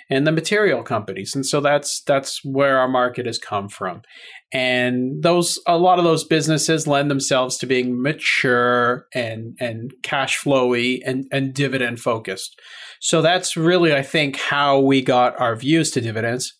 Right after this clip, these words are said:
Plus, the most important thing is the Canadian dividend tax credit, right? The, the benefit of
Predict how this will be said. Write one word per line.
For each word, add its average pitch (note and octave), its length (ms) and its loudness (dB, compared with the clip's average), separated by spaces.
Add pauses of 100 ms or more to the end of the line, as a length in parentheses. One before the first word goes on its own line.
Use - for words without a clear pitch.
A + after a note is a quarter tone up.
Plus, B3+ 800 2 (460)
the F3 80 2
most D#3 240 2
important G3+ 360 4
thing D#3 200 4
is C3+ 300 2
the C3+ 360 0
Canadian C3+ 440 0
dividend A#2 440 -2
tax - 380 -6
credit, G2+ 400 -4
right? F#3 240 0 (560)
The, C#3+ 300 0
the C#3+ 240 0
benefit C#3+ 480 0
of B2+ 160 -2